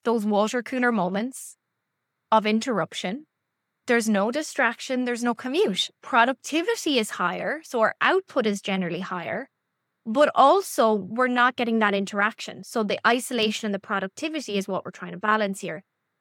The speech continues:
And I remember when the pandemic hit in March twenty twenty, and LinkedIn and the Mental Health Association delivered a piece of research that said, on average,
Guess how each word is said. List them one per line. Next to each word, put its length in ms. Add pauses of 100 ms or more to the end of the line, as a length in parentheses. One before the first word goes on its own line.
(160)
And 260
I 100
remember 760
when 680 (220)
the 80
pandemic 440
hit 200
in 160
March 320
twenty 260
twenty, 560 (1160)
and 580
LinkedIn 520
and 100
the 40
Mental 300
Health 260
Association 880 (760)
delivered 340
a 40
piece 260
of 140
research 680
that 160
said, 180
on 180 (100)
average, 800